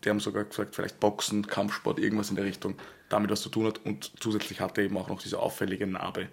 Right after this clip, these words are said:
im Gesicht. Randolph Probst, ein Hotelpage, begleitete Owen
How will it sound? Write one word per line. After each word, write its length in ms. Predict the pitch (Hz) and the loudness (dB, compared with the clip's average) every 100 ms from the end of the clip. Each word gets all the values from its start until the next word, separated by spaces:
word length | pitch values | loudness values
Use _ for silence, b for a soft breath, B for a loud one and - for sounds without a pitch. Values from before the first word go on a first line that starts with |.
| - - | -14 -10
im 120 | 95 | -10
Gesicht. 460 | - - - - - _ _ _ - _ _ _ _ - - - B B B B B B | -8 -8 -8 -10 -14 _ _ _ -20 _ _ _ _ -6 -4 -4 B B B B B B
Randolph 680 | 107 117 156 165 170 - - - _ _ - | 8 8 8 6 6 2 -14 -20 _ _ 2
Probst, 680 | 107 87 - - - - - _ _ _ _ _ _ _ _ _ _ _ _ - | 4 4 2 0 0 -6 -14 _ _ _ _ _ _ _ _ _ _ _ _ 2
ein 120 | 107 | 4
Hotelpage, 720 | 104 - 113 117 98 90 98 117 151 - b b b b - | 4 6 6 6 2 2 4 2 2 -4 b b b b -2
begleitete 580 | 110 107 104 - - 107 | 2 6 6 4 2 4
Owen 400 | 110 120 127 | 4 4 2